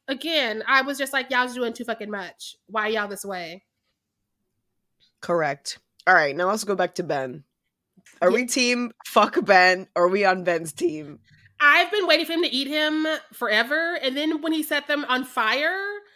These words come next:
Speaker 1: I was like, "Find him now. Y'all can follow the trail. Go get him." <laughs> Go get him.
Speaker 2: I thought he was going to be dead long ago. This man has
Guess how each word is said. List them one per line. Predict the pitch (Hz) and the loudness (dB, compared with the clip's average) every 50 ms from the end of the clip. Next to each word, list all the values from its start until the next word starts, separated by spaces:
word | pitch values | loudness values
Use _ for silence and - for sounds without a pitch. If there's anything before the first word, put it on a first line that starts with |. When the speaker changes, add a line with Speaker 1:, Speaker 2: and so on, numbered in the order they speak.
| _ _ _ _ _ | _ _ _ _ _
Speaker 1:
I | 269 285 311 320 | 2 2 2 2
was | 330 311 | 0 0
like, | 320 302 285 - - - | -2 -2 -2 -2 -8 -10
"Find | - 311 285 285 285 294 | -2 0 2 2 2 0
him | 285 269 262 | -2 -4 -4
now. | 247 233 220 208 196 180 165 165 160 - | -4 -4 -4 -6 -8 -12 -14 -18 -20 -12
Y'all | 202 240 254 254 | -4 -2 0 0
can | 254 330 294 | 0 -4 -2
follow | - 294 285 277 269 | 2 2 4 4 2
the | 254 247 | -2 -4
trail. | - - 247 220 208 185 175 170 160 - 196 | -8 -6 -6 -6 -6 -6 -10 -12 -16 -18 -12
Go | 190 254 247 | -8 -6 -6
get | 226 240 240 214 | -4 -4 -4 -6
him." | 202 190 180 190 208 _ _ _ _ _ _ _ _ _ _ _ _ _ _ _ _ _ _ _ _ _ _ _ _ _ _ - | -6 -8 -10 -14 -18 _ _ _ _ _ _ _ _ _ _ _ _ _ _ _ _ _ _ _ _ _ _ _ _ _ _ -6
<laughs> | 403 453 539 - - - 831 855 - - - - - - 320 302 | -2 -2 -2 -2 -4 -10 -4 -4 -4 -4 -4 -8 -14 -12 -2 4
Go | 349 330 311 - - | 4 4 4 4 0
get | 330 285 - - | 0 0 2 2
him. | 311 302 - - 330 - - | 0 0 0 -6 -10 -2 2
Speaker 2:
I | 302 466 | 4 4
thought | 571 539 - 622 605 605 571 466 330 | 4 4 4 6 6 8 6 4 4
he | 330 339 | 4 2
was | 349 311 294 262 220 | 2 2 0 -2 -2
going | - 226 220 202 196 220 | -2 2 2 2 2 0
to | 214 214 208 | -2 -6 -6
be | 175 190 185 180 | -6 -6 -6 -6
dead | 160 160 175 160 156 156 160 151 | -6 -4 -2 0 0 -2 -2 -8
long | 151 151 160 165 165 165 165 165 165 135 | -12 -8 -4 -2 -2 -2 -2 -4 -8 -12
ago. | 101 - - - - - - - - - _ _ _ _ | -14 -16 -14 -14 -14 -14 -14 -16 -18 -20 _ _ _ _
This | - 233 226 - | -10 -8 -8 -4
man | 269 269 262 254 247 | 0 2 2 2 2
has | 240 240 208 196 180 175 180 170 151 - | 2 0 2 2 2 0 -2 -4 -8 -12